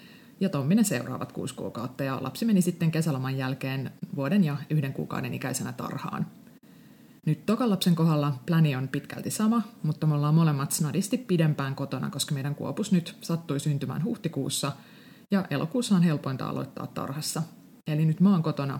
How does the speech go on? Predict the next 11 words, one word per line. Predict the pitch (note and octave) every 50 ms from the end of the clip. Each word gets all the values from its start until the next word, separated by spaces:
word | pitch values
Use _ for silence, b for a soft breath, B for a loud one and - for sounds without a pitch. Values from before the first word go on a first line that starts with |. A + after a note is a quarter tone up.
| - - -
kahdeksan | C#4 B3 A3+ G#3 - G#3 F#3 F3
kuukautta | E3 D#3 D#3 D#3 D#3 D3 D3 - - - C#3+ C3+ -
ja | D3+ D3
Tommi | C#3+ D3 C#3 C3 B2+ C3 B2+
sen | C#3+ C#3 C3 C3 -
seitsemän | - - C3+ - - C3+ C3 B2+
ja | C3+
puoli | C3 - - -
kuukautta | - - G2 - - - - - - - - - - B B B B B B B B B B B B B
siitä | - - - - - - -
eteenpäin. | - - - - - - - - - - - - - D#3+